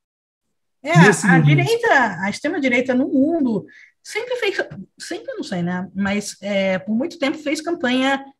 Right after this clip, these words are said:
Speaker 1: anti-vacina em geral, né? Então, você vê os neonazistas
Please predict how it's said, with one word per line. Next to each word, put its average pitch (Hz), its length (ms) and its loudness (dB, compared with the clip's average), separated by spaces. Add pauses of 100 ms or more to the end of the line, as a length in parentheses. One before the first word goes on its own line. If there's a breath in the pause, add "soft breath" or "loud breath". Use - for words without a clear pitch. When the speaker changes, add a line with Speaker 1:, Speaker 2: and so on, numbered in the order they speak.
(140)
Speaker 1:
anti-vacina 262 720 0
em 262 160 0
geral, 226 680 0
né? 165 140 -8
Então, 233 280 -8
você 254 160 -6
vê 214 200 -4
os 247 120 -2
neonazistas 226 920 -2